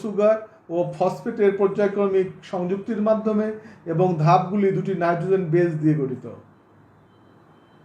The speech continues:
বেসগুলো হাইড্রোজেন বন্ড দিয়ে যুক্ত থাকে। একটি পূর্ণাঙ্গ প্যাচ প্রতি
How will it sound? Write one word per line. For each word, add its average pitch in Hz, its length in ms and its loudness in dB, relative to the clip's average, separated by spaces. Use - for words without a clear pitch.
বেসগুলো 208 440 6
হাইড্রোজেন 190 400 2
বন্ড 185 220 2
দিয়ে 180 220 2
যুক্ত 160 200 -6
থাকে। - 240 -8
একটি 156 180 0
পূর্ণাঙ্গ 220 400 4
প্যাচ 196 240 6
প্রতি 196 260 2